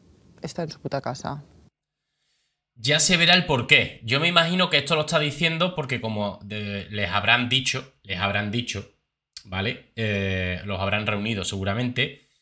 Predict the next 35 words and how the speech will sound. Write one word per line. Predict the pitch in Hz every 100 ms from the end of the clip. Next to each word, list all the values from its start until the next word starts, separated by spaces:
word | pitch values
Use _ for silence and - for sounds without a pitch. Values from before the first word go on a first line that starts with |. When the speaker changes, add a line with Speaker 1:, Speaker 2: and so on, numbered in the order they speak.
| _
Speaker 2:
les | - 92
habrán | 95 95
dicho, | 95 101
"No | 101 117
podéis | 135 135
hablar | 123 123 120 113
de | 117
nada | 113 90
de | 90 92
lo | 95
sucedido, | - 101 104 101 113 143 147 - _ _ _ -
ni | 101 98
podéis | 95 95 98
informar, | 113 113 104 107 127
ni | 113
podéis | 95 98
estar | 104 104 104
hablando | 98 98 104 113 131 104
hasta, | 95 - 92 87
hasta | 85 92 - 92
el | 92
jueves | 87 117 131 147 - - _ _
de | - 110
la | 107
gala | 117 143 147
por | 123
la | 120
noche, | 147 - 190 - _ -
no | 104 131 131
podéis | 131 123
decir | 127 143
nada, | 185 202 90 78 _ _ _ _ _ _
porque | 92 90
si | 90
no, | 92 127 156 -